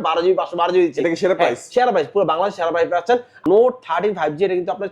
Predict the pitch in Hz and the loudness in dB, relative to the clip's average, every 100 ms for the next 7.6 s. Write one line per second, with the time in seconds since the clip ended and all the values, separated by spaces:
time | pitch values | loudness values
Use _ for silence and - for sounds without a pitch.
0 | - 151 160 185 180 180 208 226 156 139 | -4 -2 -2 -4 -6 -8 -4 -2 -2 -6
1 | 160 165 170 208 202 143 135 139 139 135 | -10 -10 -8 -4 -4 -4 -4 -8 -6 -4
2 | 139 135 - _ - 190 226 226 247 202 | -4 -6 -10 _ -2 0 0 0 0 0
3 | 175 - 147 127 - - 143 175 180 - | -2 -2 -2 -2 -6 -12 -6 -4 -6 -6
4 | 139 143 - 143 127 - - 180 147 160 | -6 -6 -4 -4 -4 -8 -2 -2 0 -2
5 | 190 214 202 202 131 165 202 - 170 196 | 0 -2 -4 -8 -4 -2 -2 -2 -6 -4
6 | 208 214 208 220 233 214 - - - 208 | -2 -2 -2 2 2 2 -2 -8 -2 2
7 | 254 262 247 247 233 208 | 2 2 0 2 0 -4